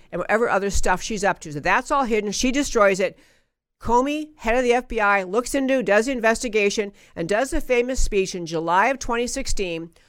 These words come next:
where he essentially said, "Yes, it appears that she said pri-, private email server. Yes, there were confidential things that came." If you watch the speech that Comey gave, you probably thought, as we did,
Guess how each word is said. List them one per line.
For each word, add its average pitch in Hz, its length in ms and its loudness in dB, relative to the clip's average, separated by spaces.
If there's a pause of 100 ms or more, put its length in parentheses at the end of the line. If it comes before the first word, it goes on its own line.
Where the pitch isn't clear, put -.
(160)
where 214 320 0
he 302 140 0
essentially 262 480 -2
said, 160 520 0 (360)
"Yes, 247 800 -2
it 233 80 -4
appears 226 460 2
that 208 120 -4
she 214 180 -4
said 202 280 -4
pri-, - 240 -6
private 190 320 2
email 269 280 2
server. 233 500 -2 (320)
Yes, 247 420 -2
there 247 120 4
were 208 80 -2
confidential 190 680 -4
things 277 340 0
that 240 140 -6
came." 240 180 -4
If 214 140 -6
you 330 100 0
watch 254 300 2
the 196 100 -8
speech 254 320 -4
that 220 120 -8
Comey 247 300 -2
gave, 240 300 0 (520)
you 262 160 -2
probably 277 400 2
thought, 202 340 0
as 180 200 -4
we 302 200 0
did, 175 340 -2